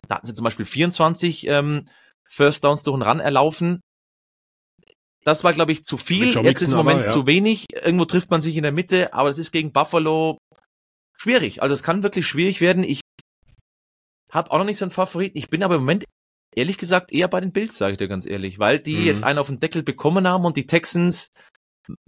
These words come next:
Speaker 1: gewinnen ihre Spiele in der Regel irgendwie. Das Vikings-Ding mal ausgeklammert, da waren sie wirklich klar schwächer.
Speaker 2: Ja, aber Jacksonville halt auch gerade so, ne?
Speaker 1: Ja,
Speaker 2: Muss
Speaker 1: das
Speaker 2: man
Speaker 1: war so ein
Speaker 2: ehrlicherweise
Speaker 1: gerade
Speaker 2: sagen.
Speaker 1: so gegen ein Team, was echt Feuer unterm Hintern hat.
Speaker 2: Ja.
Speaker 1: Da bin
Speaker 2: Ja,
Speaker 1: ich sehr gespannt.
Speaker 2: Bin ich bei dir. Ja,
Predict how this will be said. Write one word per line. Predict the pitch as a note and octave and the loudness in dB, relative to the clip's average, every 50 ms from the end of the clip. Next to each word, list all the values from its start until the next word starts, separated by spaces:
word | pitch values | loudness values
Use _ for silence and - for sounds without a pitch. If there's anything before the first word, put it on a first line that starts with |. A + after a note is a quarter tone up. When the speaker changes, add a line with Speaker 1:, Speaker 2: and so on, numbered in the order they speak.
| _ _ _ | _ _ _
Speaker 1:
gewinnen | - D3 C3 B2 D3 G3 G3+ C#3+ | -4 -2 0 2 2 2 4 4
ihre | D3+ D#3 D3 D#3+ | 4 4 4 4
Spiele | - - - D#3+ E3+ | 2 0 0 0 2
in | E3+ | 4
der | C#3+ B2+ | 4 4
Regel | C#3+ E3 E3 F3 | 4 2 2 2
irgendwie. | - D#3+ E3 F3 E3 C#3 D#3+ E3+ F3 E3+ | 2 2 2 2 0 0 0 0 0 -2
Das | - A#2+ - - | -2 -6 -2 2
Vikings-Ding | A#2+ A#2+ B2+ - C3 C3 - - C3+ C3+ | 2 2 2 0 -4 -4 -4 -4 -2 -2
mal | A2+ G2 | -2 0
ausgeklammert, | G#2+ C3 - - - D3 - - C#3 D3 C#3+ C#3+ - | 0 0 -2 -2 -4 -6 -4 -2 0 0 0 2 2
da | A#2+ A2 | 0 0
waren | A2 A2 A#2 | 0 0 0
sie | A2+ G#2+ | -2 -4
wirklich | B2+ C#3 - D3 C#3 - - - _ _ _ _ _ _ _ _ _ _ _ _ _ _ _ | -4 -4 -4 -6 -6 -6 -10 -18 _ _ _ _ _ _ _ _ _ _ _ _ _ _ _
klar | - - G#2 A2+ D3+ | -4 0 2 2 2
schwächer. | D3+ - D3 D#3 A#2 C3 | 0 0 -2 0 2 2
Speaker 2:
Ja, | D#3 | 2
aber | E3+ A#2 A2 - - - - _ _ _ _ _ _ - | 2 0 -2 -6 -10 -18 -20 _ _ _ _ _ _ -6
Jacksonville | - C#3 C3+ - - D3 C#3+ | -6 -4 -4 -4 -2 0 0
halt | C#3+ C3+ | 0 2
auch | A#2 D3 - - | 2 0 0 0
gerade | - B2+ B2 B2+ D3 | 2 2 4 4 4
so, | C3+ D3+ D3 B2 | 2 0 0 -2
ne? | F#2 F#2 A2 | -4 -4 0
Speaker 1:
Ja, | B2+ C3 | 2 2
Speaker 2:
Muss | D#3 E3 | 2 2
Speaker 1:
das | D#3 A#2+ | 0 0
Speaker 2:
man | A#2+ C#3+ | 0 0
Speaker 1:
war | D3+ | 0
so | D3 - | 0 0
ein | C3 | -2
Speaker 2:
ehrlicherweise | D3 C#3+ B2 B2+ | 0 0 2 2
Speaker 1:
gerade | D#3 - D#3 | 2 2 2
Speaker 2:
sagen. | - D#3 D#3+ | 0 0 0
Speaker 1:
so | E3+ D#3+ | -2 -2
gegen | D#3+ D3 D3 | -2 -4 -6
ein | C#3 | -8
Team, | - - E3 E3 | -8 -8 -6 -4
was | D3 D3 C#3+ - | -2 -4 -2 -2
echt | D#3 D#3 - - - - | -4 -4 -6 -8 -12 -12
Feuer | - - - - D3 D3+ D#3+ D3 | -12 -8 0 2 4 4 4 2
unterm | C3 B2 G#2+ A#2+ A2 G#2+ | 0 0 0 0 0 0
Hintern | A2 A#2 A#2 A#2 G2 G#2 | -2 -2 -2 0 0 0
hat. | C3+ D3+ - - - _ _ _ _ - - - - - - - - - | 0 0 -2 -8 -12 _ _ _ _ -18 -14 -10 -10 -8 -6 -4 -2 0
Speaker 2:
Ja. | - - - - - - - - _ _ _ _ _ _ _ - _ _ _ _ _ _ _ _ _ _ _ _ _ | 2 2 0 0 -2 -6 -12 -16 _ _ _ _ _ _ _ -20 _ _ _ _ _ _ _ _ _ _ _ _ _
Speaker 1:
Da | - | -2
bin | A2 - | 0 2
Speaker 2:
Ja, | D3 F#3+ | 2 2
Speaker 1:
ich | A3 | 4
sehr | F#3 F#3+ F#3 | 2 2 2
gespannt. | F3+ F3+ F#3 F#3 E3+ | 2 2 2 2 2
Speaker 2:
Bin | E3+ E3+ | 2 2
ich | |
bei | G3+ | 2
dir. | F#3+ D3+ B2 A2+ - _ _ - A2 - - _ | 2 0 -2 -6 -12 _ _ -20 -20 -20 -20 _
Ja, | C#3 C#3 D#3+ | -8 -8 -8